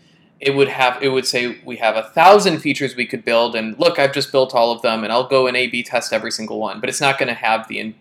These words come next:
intuition to pick which one is gonna be the best, which is interesting.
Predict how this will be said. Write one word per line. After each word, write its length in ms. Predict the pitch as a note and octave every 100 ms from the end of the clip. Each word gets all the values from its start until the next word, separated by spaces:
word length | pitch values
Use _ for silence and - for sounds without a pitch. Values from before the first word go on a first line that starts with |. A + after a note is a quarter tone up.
| _
intuition 840 | A2+ A2 - A2 G#2+ - G#2+ F#2+ A#2 _ _ _ _
to 120 | - -
pick 220 | B2 -
which 300 | B2+ - -
one 400 | A2+ A2 A2+ G#2+ -
is 460 | A#2+ A2+ - -
gonna 180 | B2 A2+
be 120 | A2
the 80 | G#2
best, 560 | G#2 G#2+ - - - - _ _ _ _
which 140 | C#3 E3+
is 140 | F3
interesting. 640 | A3 D#3+ C3+ F#2+ D2 -